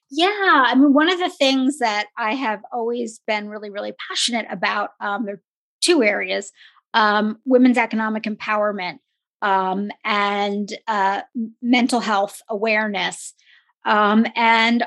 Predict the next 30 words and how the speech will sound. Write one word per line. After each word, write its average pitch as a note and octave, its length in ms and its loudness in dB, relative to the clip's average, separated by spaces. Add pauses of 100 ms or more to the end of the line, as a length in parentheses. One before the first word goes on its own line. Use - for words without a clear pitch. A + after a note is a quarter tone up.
on A#3 540 -2
the A3 380 -6 (120)
economic B3 380 -2
empowerment B3+ 640 -2
front, G#3+ 340 -8
I G#3 260 0
joined A3 480 0
the G#3+ 60 2
board G#3 300 -2
of G3 80 -6
the G#3 40 -4
National G3+ 500 -4
Endowment G3 540 -2
for G3+ 120 -14
Financial G3+ 500 -2
Education, G3+ 880 -4 (420)
which A#3 400 0 (460)
has A#3+ 260 0
been A#3+ 160 4
an A#3 100 4
amazing A#3 720 2
experience. G3+ 1120 -4
Um, G#3+ 500 0
it A3 200 -2
is G#3+ 100 -4
an, A3 140 -4 (160)
a, A3 260 -6 (180)
a, A3 200 -6 (320)
a G3+ 180 -8 (560)
nonprofit, C4 920 4